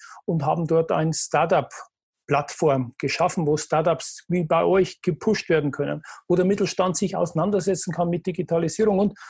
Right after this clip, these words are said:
wo vielleicht auch die künstliche Intelligenz, die bei euch auch schon Einzug gehalten hat, zum Spiel kommt.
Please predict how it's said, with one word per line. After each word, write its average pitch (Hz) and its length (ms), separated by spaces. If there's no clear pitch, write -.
wo 180 100
vielleicht 180 360
auch - 100
die 180 140
künstliche 208 560
Intelligenz, 180 560
die 170 120
bei 165 120
euch 190 280
auch 180 140
schon 175 200
Einzug 165 420
gehalten 151 420
hat, 160 120
zum 156 180
Spiel 165 380
kommt. 131 420